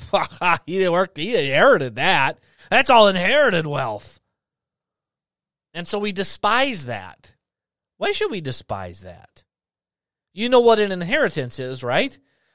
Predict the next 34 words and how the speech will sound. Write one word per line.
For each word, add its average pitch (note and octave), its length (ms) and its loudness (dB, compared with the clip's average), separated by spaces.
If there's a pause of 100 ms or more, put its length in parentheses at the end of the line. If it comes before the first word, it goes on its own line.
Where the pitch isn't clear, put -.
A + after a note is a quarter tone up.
(760)
A D#3+ 100 -2
thing C4+ 360 -2
you C#4+ 280 4
get, E3+ 480 0
a F3 60 -6
blessing A3 480 2
you C4 180 -2
get A3 220 0
that G3+ 100 0
you A3+ 180 2
didn't A#3+ 220 2
work D#4 260 4
for, - 140 2
somebody A3+ 420 -2
else G#3+ 240 6
did. C4 320 4
Usually G#3 460 -6
dad D#3+ 460 4
or C4+ 100 4
grandpa D3+ 720 0
or C3 160 0
whatever, G3 600 0
a A2+ 320 -10
cousin G3+ 420 -6
or B2 120 -6
an A2 60 -10
uncle. A3 520 -2 (1000)
And G3+ 320 4
they G3 320 2
worked G#3+ 380 6
for E3+ 340 4
it - 300 0 (720)
faithfully, E3+ 880 -4 (480)
diligently. F#3 960 -2